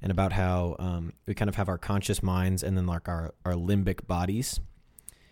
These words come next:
and about how, like, yeah, basically interfacing with A I, you know, removes the element of our limbic bodies and, like, makes it all irrelevant, and our conscious minds are what, blah, blah, blah, blah. Anyway,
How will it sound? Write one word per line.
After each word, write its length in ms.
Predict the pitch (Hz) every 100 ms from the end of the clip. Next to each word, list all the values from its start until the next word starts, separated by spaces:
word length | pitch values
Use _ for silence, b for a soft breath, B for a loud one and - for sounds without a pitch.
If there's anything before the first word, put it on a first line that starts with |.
| B - 101
and 680 | 98 95 90 87 82 - - -
about 400 | 95 95 92 -
how, 240 | 92 90
like, 380 | 85 82 - - b b b b -
yeah, 140 | 92
basically 500 | 85 90 - - 90 -
interfacing 480 | 98 92 92 90 95
with 140 | 87 -
A 180 | 90
I, 460 | 87 87 85 85 82 - - -
you 100 | 98
know, 300 | 87 85 80 - - -
removes 380 | 104 104 104 90
the 80 | 92
element 340 | 92 92 90
of 100 | 92
our 80 | 90
limbic 380 | 87 87 85 -
bodies 340 | 85 82 82
and, 80 | 82
like, 140 | 82 87
makes 200 | 82 82
it 60 |
all 360 | 82 82 85 b b b b b b
irrelevant, 520 | 101 87 80 80 82 71
and 120 | 82
our 80 | 80
conscious 400 | 85 80 80 85
minds 340 | 80 80 76
are 220 | 92 82 -
what, 200 | 104 -
blah, 120 | 113
blah, 140 | - 95
blah, 100 | 78
blah. 220 | 58 - -
Anyway, 240 | 98 73